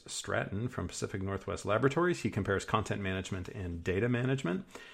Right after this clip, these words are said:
And his larger point in the sidebar is that content management is really a superset of data management, and it has a lot of the same disciplines as simple data management.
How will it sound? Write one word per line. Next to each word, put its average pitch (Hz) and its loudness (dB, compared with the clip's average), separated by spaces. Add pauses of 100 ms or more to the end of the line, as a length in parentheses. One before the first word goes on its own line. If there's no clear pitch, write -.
(260)
And 90 -4
his 92 -4
larger 92 -2
point 95 -4
in 92 -4
the 90 -4
sidebar 90 -2
is 87 -4
that - -4
content 104 2
management 98 2
is 92 -2
really 98 0
a 87 0
superset 113 0
of 98 0
data 113 10
management, 127 4
and 90 2
it 87 -2
has 92 0
a - -4
lot 90 0
of 90 -4
the 90 -6
same 90 -4
disciplines 120 -2
as 117 -2
simple 117 0
data 113 2
management. 127 -2